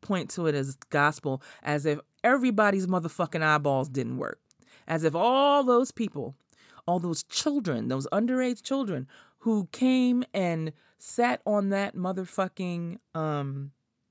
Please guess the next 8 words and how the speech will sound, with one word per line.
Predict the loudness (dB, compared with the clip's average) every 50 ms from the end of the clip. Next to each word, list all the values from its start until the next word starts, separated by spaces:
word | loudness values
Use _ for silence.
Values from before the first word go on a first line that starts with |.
| _ _
in | -6 -6
front | -2 0 0 2
of | 2 2
that | 0 0 -2
goddamn | -2 -2 -2 -2 -4 -4 -4 -2
jewelry, | -2 -2 0 0 0 -2 -4 -6 -12 _ _ _ _ _ -12
jewelry, | -6 -4 -4 -4 -4 -4 -6 -6 -6 -8 _ _ _ _ _ -20 -20 _ _ -16 -12
jury, | -6 -2 0 0 2 0 0 -2 -4 -8